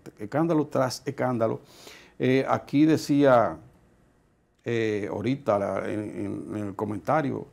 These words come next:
el amigo de introducción de este programa, decía el amigo Edmundo Ledema, que, eh, fue un error del presidente Luis Abinader, eh, anunciar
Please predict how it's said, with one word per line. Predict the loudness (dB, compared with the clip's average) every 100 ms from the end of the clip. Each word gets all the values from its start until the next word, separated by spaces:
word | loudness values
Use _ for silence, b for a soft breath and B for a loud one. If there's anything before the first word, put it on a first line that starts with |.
| b b b -10
el | -6 -4 -4
amigo | -6 -6 -2 0 0 -2
de | -6
introducción | -8 -6 -8 -6 -6 -4
de | -4
este | -4 -6
programa, | -6 -2 -2 0 -4
decía | -6 -6 -2 -2 -4 b b b b
el | -4 -2
amigo | 0 -2 -2 -2
Edmundo | -2 -4 -4 -2
Ledema, | -2 -2 -4 -8 -12 _ b b b b _
que, | -2 0 0 -2 -4
eh, |
fue | -4 0
un | 2 0
error | 2 2 2
del | 0
presidente | -2 -8 -6 -2 -2 -2 -4 -4 -4 -8
Luis | -6 -6 -6 -4
Abinader, | -4 -4 -4 -4 -6 -12 b b b b b _
eh, | -4 -2 0
anunciar | 0 -2 -4 -8 0 4 4 2